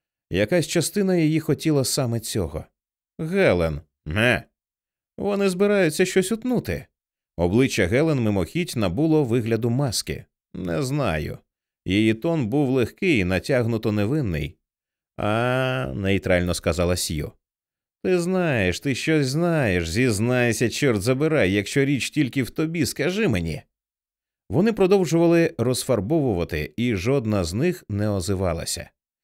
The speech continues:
Сью знала, що все не так нормально, як говорила Гелен.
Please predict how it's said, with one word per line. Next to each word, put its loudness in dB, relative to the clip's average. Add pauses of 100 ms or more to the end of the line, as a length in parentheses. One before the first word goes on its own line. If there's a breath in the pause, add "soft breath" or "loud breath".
(240)
Сью 0
знала, 2
що 0
все -2
не 0
так 0
нормально, 0
як 0
говорила 2
Гелен. -4